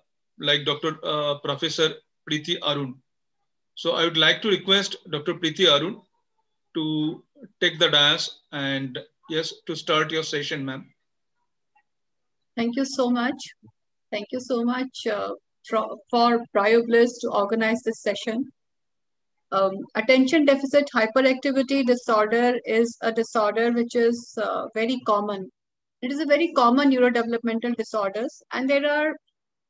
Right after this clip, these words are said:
Speaker 2: many facets that we are always keen to know. So today's panel discussion on current concepts in diagnosis and management, it is a very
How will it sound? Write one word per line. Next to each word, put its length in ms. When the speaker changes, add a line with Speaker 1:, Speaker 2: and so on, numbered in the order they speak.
Speaker 2:
many 420
facets 540
that 220
we 100
are 180
always 460
keen 280
to 120
know. 320
So 200
today's 400
panel 300
discussion 720
on 280
current 400
concepts 800
in 140
diagnosis 600
and 160
management, 580
it 140
is 340
a 80
very 400